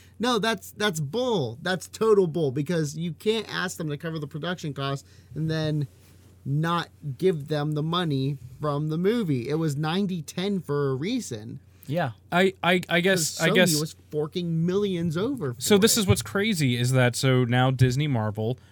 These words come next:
Speaker 3: also has all the Fox properties and
Speaker 2: Mm-hmm.
Speaker 3: everything too. And, you know, the, the only real big player that they don't have is Spider-Man.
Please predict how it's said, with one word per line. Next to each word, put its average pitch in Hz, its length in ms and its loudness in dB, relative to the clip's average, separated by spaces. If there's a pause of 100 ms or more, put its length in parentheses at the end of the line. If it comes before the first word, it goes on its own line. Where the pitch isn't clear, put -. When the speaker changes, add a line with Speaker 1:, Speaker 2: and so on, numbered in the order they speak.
(140)
Speaker 3:
also 110 340 0
has 117 400 2 (100)
all 120 180 0
the 127 100 -2
Fox 113 540 2 (100)
properties 107 720 -4
and 123 100 0
Speaker 2:
Mm-hmm. 117 100 2
Speaker 3:
everything 117 180 0
too. 180 280 2 (440)
And, 123 460 6 (140)
you 113 160 -6
know, 117 280 0 (160)
the, 117 280 0 (100)
the 110 220 -4
only 165 280 6
real 139 380 6
big 170 240 2
player 180 300 2
that 151 100 -2
they 160 100 -2
don't 156 200 -4
have 170 320 -4
is 131 200 -2
Spider-Man. 139 720 -2